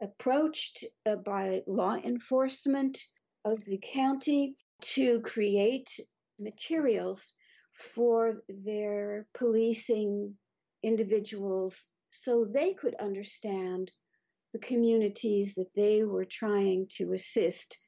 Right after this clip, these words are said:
A-, and gradually it, it just grew, uh, the numbers of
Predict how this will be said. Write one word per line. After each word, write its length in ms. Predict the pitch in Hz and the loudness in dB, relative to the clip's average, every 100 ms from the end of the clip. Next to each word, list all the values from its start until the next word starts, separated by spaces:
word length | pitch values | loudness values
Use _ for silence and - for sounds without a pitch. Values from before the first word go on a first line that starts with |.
| - | -10
A-, 300 | - 226 233 - | -4 -2 -2 -2
and 320 | 233 240 233 208 | 2 4 2 2
gradually 960 | 226 254 269 269 269 247 233 220 233 - | 0 0 -2 -2 2 4 6 4 2 -2
it, 220 | 220 - _ | -8 -10 _
it 160 | 214 - | -10 -8
just 400 | 214 202 - - | -10 -12 -12 -10
grew, 680 | 143 226 320 294 208 220 - _ _ _ | -2 2 4 4 4 2 -4 _ _ _
uh, 100 | 214 | -8
the 100 | 220 | -4
numbers 580 | 214 226 247 226 226 214 | -2 -2 -2 0 0 -2
of 80 | 208 | -8